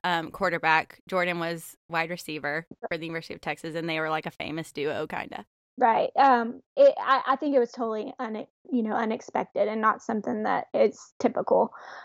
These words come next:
Speaker 2: Um,
Speaker 1: Right.
Speaker 2: but they, they handled it really well. You know, I, I,
Speaker 1: Yeah.
Speaker 2: I can,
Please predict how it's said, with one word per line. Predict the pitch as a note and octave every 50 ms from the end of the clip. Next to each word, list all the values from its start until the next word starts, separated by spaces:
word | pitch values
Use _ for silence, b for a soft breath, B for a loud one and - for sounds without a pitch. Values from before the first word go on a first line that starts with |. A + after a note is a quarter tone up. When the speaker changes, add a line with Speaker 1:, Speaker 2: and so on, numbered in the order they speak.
| B B
Speaker 2:
Um, | B B3 A#3 A3+ A3+ G#3+ G#3+ _ -
Speaker 1:
Right. | G#3 F3+ D#3 D3 -
Speaker 2:
but | A3+ A3 C4+ B3+ A#3+ A#3 A3 - - - _ _ _ _
they, | - A#3+ D4 D4+ B3 G#3+ A3+ _ _ - C4+ - - _ - - A#3+
they | D4 D4+
handled | D#4 D4+ B3 A3+ A3 A3 G#3 G#3
it | G3+
really | - G#3 G3+ G3+ G3
well. | G3 G3 G3+ G3+ G3+ - - - _ _ _ -
You | B3+ A#3+
know, | A3 G#3+ G#3
I, | G3+ G#3+ G#3 G#3+
I, | - - A3 A3+ -
Speaker 1:
Yeah. | F#3 F3+ - B3 B3
Speaker 2:
I |
can, | B3+ - C4+ B3 A#3+ A3+ A3+ A#3